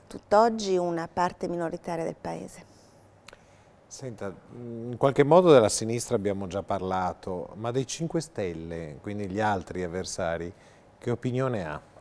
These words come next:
Speaker 1: Siamo sempre lì, è il sintomo di una malattia. Finché non si curerà la malattia, la febbre non scenderà. Quindi è un elettorato di persone arrabbiate, però ci si deve chiedere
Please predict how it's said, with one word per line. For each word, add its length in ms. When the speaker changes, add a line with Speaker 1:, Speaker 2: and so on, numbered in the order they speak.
Speaker 1:
Siamo 360
sempre 480
lì, 180
è 80
il 120
sintomo 680
di 80
una 160
malattia. 640
Finché 460
non 160
si 160
curerà 440
la 100
malattia, 600
la 120
febbre 420
non 120
scenderà. 580
Quindi 480
è 100
un 140
elettorato 600
di 120
persone 520
arrabbiate, 960
però 220
ci 100
si 140
deve 260
chiedere 540